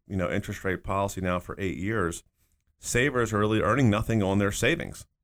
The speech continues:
You put money in the bank today, you're just not gonna get much back. So you really need to craft an investment strategy that balances your need for asset preservation and income.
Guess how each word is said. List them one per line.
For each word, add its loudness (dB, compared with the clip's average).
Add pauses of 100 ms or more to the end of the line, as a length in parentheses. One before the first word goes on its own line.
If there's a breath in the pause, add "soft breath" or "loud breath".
(580)
You -6
put 2
money 4
in 6
the 4
bank 4
today, 2
you're -4
just -6
not -2
gonna -4
get -6
much -6
back. -2
So 0 (500)
you 2
really 6
need 4
to 2
craft 2
an 2
investment 2
strategy 0 (480)
that 0
balances 2
your 2
need 2 (640)
for 2
asset 0
preservation 0 (260)
and 0 (240)
income. -6